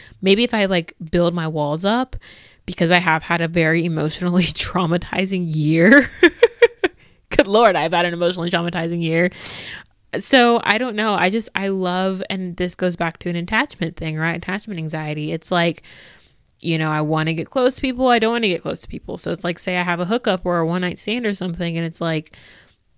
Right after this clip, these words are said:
it's just physical. It's like, will I get emotionally attached? Or I'll just be like, "Oh, okay, cool." Like, I,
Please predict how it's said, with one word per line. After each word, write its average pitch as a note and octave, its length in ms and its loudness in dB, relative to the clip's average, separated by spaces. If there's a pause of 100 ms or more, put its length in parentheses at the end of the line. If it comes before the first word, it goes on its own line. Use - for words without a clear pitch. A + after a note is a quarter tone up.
it's F#3+ 280 2
just - 280 -8
physical. F#3 760 0 (340)
It's F3+ 140 -2
like, E3 260 -2
will E3+ 360 2
I F3+ 140 2
get E3+ 180 0
emotionally E3+ 600 -2
attached? F#3 440 -2
Or F#3+ 60 -2
I'll F3 100 0
just F3 160 -8
be F#3+ 80 -2
like, G3 260 -2
"Oh, A3+ 240 2
okay, F#3+ 260 -2
cool." F3+ 460 0
Like, F#3 300 -4
I, G3 200 0